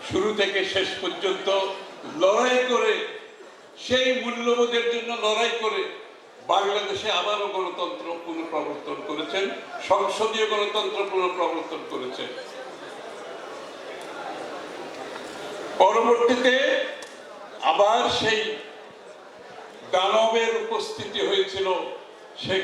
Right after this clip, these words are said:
হাসিনার নেতৃত্বে। সেই দানব থেকে বাংলাদেশকে আবার নতুনভাবে, নতুন বাংলাদেশ গড়ার লক্ষ্যে আন্দোলনে আবারও দেশনেত্রী বেগম খালেদা জিয়াকে আন্দোলনে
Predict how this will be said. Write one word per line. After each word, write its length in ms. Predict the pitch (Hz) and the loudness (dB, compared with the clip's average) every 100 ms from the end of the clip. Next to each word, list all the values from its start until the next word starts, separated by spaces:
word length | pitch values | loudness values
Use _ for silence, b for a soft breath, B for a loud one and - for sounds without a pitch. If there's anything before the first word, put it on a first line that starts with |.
| 185 | 0
হাসিনার 380 | - 170 160 135 | -2 -4 -4 -4
নেতৃত্বে। 520 | 135 131 - - - - - - - - - - - - - - - - | -6 -6 -10 -12 -12 -14 -14 -16 -16 -16 -16 -16 -14 -14 -14 -14 -4 2
সেই 200 | 214 220 220 | 4 4 4
দানব 300 | 208 220 240 240 240 | 4 6 6 4 2
থেকে 240 | 240 240 247 254 254 - - - - - - - - - - - - - | 2 2 2 2 0 -6 -12 -16 -18 -20 -20 -20 -20 -20 -20 -20 -18 -2
বাংলাদেশকে 680 | 160 202 208 208 196 - - 208 170 | 2 2 2 0 0 -2 -2 0 2
আবার 220 | 208 196 - | 4 2 2
নতুনভাবে, 680 | - - 196 190 185 220 160 - - - - - - - - - - - 165 | -6 -6 -4 -4 -2 -2 -2 -8 -12 -16 -16 -18 -18 -16 -18 -18 -18 -10 -4
নতুন 280 | 208 233 233 226 | 0 2 4 2
বাংলাদেশ 420 | 214 220 220 214 214 | 2 0 0 2 2
গড়ার 240 | 214 220 214 214 | 2 2 0 0
লক্ষ্যে 280 | - 214 202 | -2 2 2
আন্দোলনে 500 | 196 190 208 208 196 196 - - - - - - - - - - - - - - 127 | 2 0 0 0 0 -2 -4 -12 -14 -14 -16 -16 -16 -16 -16 -16 -16 -14 -14 -8 0
আবারও 280 | 165 220 254 254 | 4 6 4 2
দেশনেত্রী 500 | 202 - 208 190 190 185 | 2 0 -2 -4 -2 -4
বেগম 260 | 180 180 170 - | -2 -2 -4 -6
খালেদা 300 | 160 160 156 | -6 -6 -4
জিয়াকে 360 | 156 - - 160 151 151 | -2 -2 -2 -2 -2 -2
আন্দোলনে 480 | 160 151 139 135 | -2 -2 -2 -4